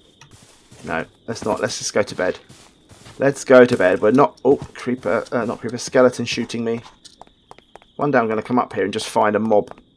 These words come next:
inside the base, aren't I? And get in trouble. Right, let's go to bed. Let's go to sleeps. Start a new day, a new dawn and a new day. Um, let's see if we've got any clay left in our,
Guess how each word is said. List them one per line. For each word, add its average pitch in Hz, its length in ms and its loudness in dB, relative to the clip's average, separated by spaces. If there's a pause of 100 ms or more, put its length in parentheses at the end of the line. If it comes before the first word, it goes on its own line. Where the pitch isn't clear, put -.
(140)
inside 104 400 0
the 107 80 0
base, 98 320 0
aren't 98 180 -4
I? 85 140 -4
And 98 120 -16
get 90 140 -4
in 92 60 -8
trouble. 80 380 -6 (360)
Right, 98 120 0
let's 113 120 -2
go 131 120 4
to 120 40 2
bed. 127 260 6 (1200)
Let's - 100 -20
go 143 180 10
to 175 80 6
sleeps. - 680 -2 (500)
Start 139 440 4
a 135 40 4
new 151 300 4
day, 160 520 4 (300)
a - 80 -12
new 143 140 4
dawn 143 300 6
and 135 100 2
a 131 60 4
new 143 120 2
day. 127 460 4 (400)
Um, 113 260 0
let's - 180 -4
see - 120 2
if 127 80 0
we've 131 100 -2
got 92 140 0
any 120 120 -6
clay 123 480 2
left 113 360 -4
in 123 140 -2
our, 104 440 2